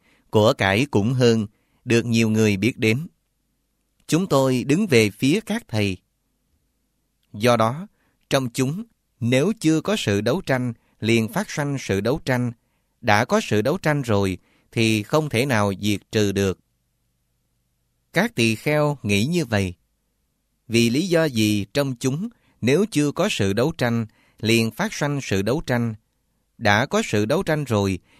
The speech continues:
thì không thể nào diệt trừ được. Các tỳ kheo tìm hiểu, biết do hai tỳ kheo, Trí Tuệ và Lô Hê Na,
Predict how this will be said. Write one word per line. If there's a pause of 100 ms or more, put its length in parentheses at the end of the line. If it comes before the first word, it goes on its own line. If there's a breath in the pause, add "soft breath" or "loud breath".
(120 soft breath)
thì
không
thể
nào
diệt (100)
trừ
được. (1000)
Các
tỳ
kheo
tìm
hiểu, (220)
biết
do
hai
tỳ
kheo, (380 soft breath)
Trí
Tuệ (220)
và
Lô
Hê
Na,